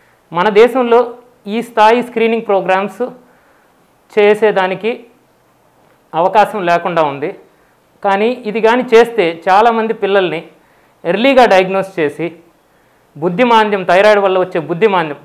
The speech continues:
థైరాయిడ్ హార్మోన్ అనేది బాడీలో చాలా ఫంక్షన్స్కి ఉపయోగపడుతుంది. One of the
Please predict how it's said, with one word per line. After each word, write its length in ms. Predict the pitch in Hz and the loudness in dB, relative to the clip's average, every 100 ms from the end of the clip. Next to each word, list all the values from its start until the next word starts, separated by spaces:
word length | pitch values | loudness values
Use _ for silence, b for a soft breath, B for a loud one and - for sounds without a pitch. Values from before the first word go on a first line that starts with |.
| 175 | -2
థైరాయిడ్ 360 | 214 254 233 190 | 2 4 4 4
హార్మోన్ 380 | 214 233 220 185 | 2 2 -2 -2
అనేది 260 | 151 147 196 _ b b b b b _ _ _ b b b _ - 160 | -4 -8 -12 _ b b b b b _ _ _ b b b _ -14 -2
బాడీలో 340 | 190 233 254 214 185 | 2 2 2 0 2
చాలా 240 | 196 247 247 | 4 4 2
ఫంక్షన్స్కి 420 | 208 202 220 208 165 | 0 -4 -8 -8 -6
ఉపయోగపడుతుంది. 640 | 180 170 156 147 151 151 185 185 180 | -4 -2 -2 -6 -6 -10 -10 -6 -2
One 100 | 233 | -2
of 40 | |
the 60 | 202 | 0